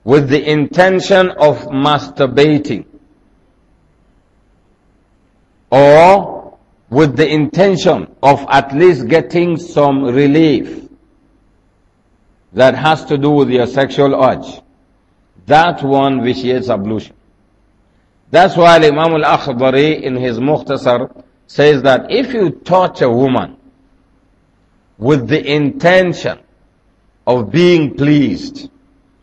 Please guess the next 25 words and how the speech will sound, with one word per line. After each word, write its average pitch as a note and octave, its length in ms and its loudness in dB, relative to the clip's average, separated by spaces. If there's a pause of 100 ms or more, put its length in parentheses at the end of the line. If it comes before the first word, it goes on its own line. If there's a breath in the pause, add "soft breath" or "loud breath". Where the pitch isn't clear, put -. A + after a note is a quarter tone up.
(340)
with C3 200 0
the C3+ 140 -2
intention D#3+ 640 0
of B2+ 260 -4
getting D#3 340 0
some B2 220 -4
sexual D3 520 -2
satisfaction. A#2 880 -6 (600)
Even G3+ 340 4
if F3 260 0
you D#3 160 0
do C#3+ 260 0
not C#3+ 480 0
get C#3 220 0
it, G#2 140 -4
he A2+ 200 -6
says, C3 600 0 (280)
your A#2+ 160 2
ablution C3+ 760 -2
is A#2 160 -4
vitiated. G#2+ 640 -8 (1300)
That's D3+ 240 2
questionable D3 800 0
anyway, D#3+ 640 2 (600)
but - 600 0